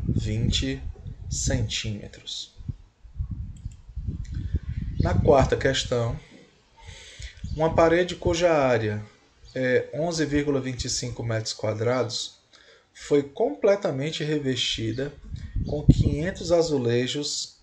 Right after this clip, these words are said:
iguais. Sabendo que esses azulejos têm formato de quadrado, determine a medida do lado em centímetros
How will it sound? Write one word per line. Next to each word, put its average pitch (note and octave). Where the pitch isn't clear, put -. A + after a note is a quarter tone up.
iguais. C#3
Sabendo F#3
que G#3+
esses G3+
azulejos C#3+
têm C#3
formato A#2
de A2
quadrado, A#2+
determine B2+
a C3+
medida C3
do C#3+
lado B2
em D3+
centímetros D#3